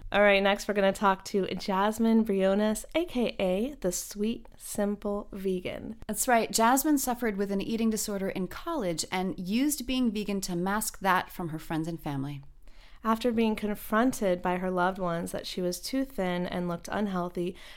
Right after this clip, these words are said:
Speaker 1: Jasmine did some research about veganism, and she learned that she needed to change her relationship with food and with herself.
Speaker 2: Today, Jasmine is a healthy vegan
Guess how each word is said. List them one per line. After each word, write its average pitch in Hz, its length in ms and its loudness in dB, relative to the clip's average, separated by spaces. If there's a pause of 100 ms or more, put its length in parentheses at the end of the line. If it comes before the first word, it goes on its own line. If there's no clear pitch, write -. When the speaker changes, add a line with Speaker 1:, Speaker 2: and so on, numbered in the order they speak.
Speaker 1:
Jasmine 254 380 4
did 277 140 0
some 262 160 0
research 208 540 0
about 180 480 -2
veganism, 190 720 0
and 185 180 -2
she 226 240 -2
learned 208 300 0
that - 220 -2
she - 160 -4
needed 240 260 0
to 285 80 -4
change 190 440 -4
her 202 120 -4
relationship 190 800 -2
with 180 160 -8
food 220 480 -4 (260)
and 208 220 0
with 190 140 -8
herself. - 480 -10 (500)
Speaker 2:
Today, 240 240 4
Jasmine 214 460 2
is - 100 -2
a 214 60 2
healthy 285 400 0
vegan 170 420 -2